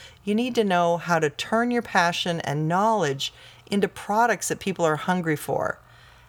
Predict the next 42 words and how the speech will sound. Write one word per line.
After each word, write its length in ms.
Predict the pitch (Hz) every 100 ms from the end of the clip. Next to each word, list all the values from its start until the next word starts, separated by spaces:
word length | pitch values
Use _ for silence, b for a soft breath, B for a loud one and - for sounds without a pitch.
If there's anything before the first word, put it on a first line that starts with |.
| B
how 140 | -
to 60 | 220
attract 440 | 214 - 202 185
thousands 520 | - 202 208 220 208 190
of 100 | -
people 280 | 180 175
to 80 | 165
your 120 | 170
business 380 | 156 190 185 156
for 160 | - 180
free, 580 | - 247 294 165 - 165 B B B B _
how 140 | 233
to 60 | 247
command 460 | - 214 208 202
top 360 | - - 226 -
dollar 440 | 190 180 185 151
for 140 | 113 156
your 120 | 151
products 560 | 147 170 165 175 - -
and 120 | 143
services, 800 | - 151 147 131 - - - - - - _ _ _
how 140 | - 202
to 140 | -
understand 640 | 185 208 - 196 175 170
your 120 | 156
highest 600 | 143 - 175 190 202 -
perceived 540 | - 165 - 170 165 151
value 480 | 156 156 202 190 143
that 120 | 147
clients 440 | - 170 170 -
will 80 | 160
pay 200 | - 165
more 300 | 165 185 262
for, 440 | - 123 117 - - B B B B B
and 140 | 185 160
how 140 | 196
to 100 | 226
create 280 | 220 226 208
your 140 | 185
luxury 420 | 170 160 160 185 180
brand 320 | 170 160 147
business, 540 | 143 135 123 - -